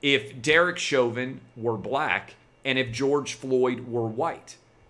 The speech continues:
Once you make the decision that the officer caused the death, the racial elements of the case should not be in play at all.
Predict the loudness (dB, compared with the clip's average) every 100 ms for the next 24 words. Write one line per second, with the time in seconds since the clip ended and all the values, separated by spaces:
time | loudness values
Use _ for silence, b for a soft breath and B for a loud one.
0 | _ 0 0 0 -4 -4 -2 -2 -2 -6
1 | -4 -4 -2 -2 -2 -4 -8 -12 -18 _
2 | 0 0 0 -2 0 0 0 -4 -4 -6
3 | -2 0 0 -4 -10 -10 -8 -4 -4 -4
4 | -8 -20 _ _ _ -16 -2 0 2 2
5 | 2 0 0 0 -2 0 -4 -4 -4 -4
6 | -8 -6 -4 -4 -4 -4 -4 -2 -2 -2
7 | -4 -6 -6 -8 -2 -2 -2 -4 -6 -6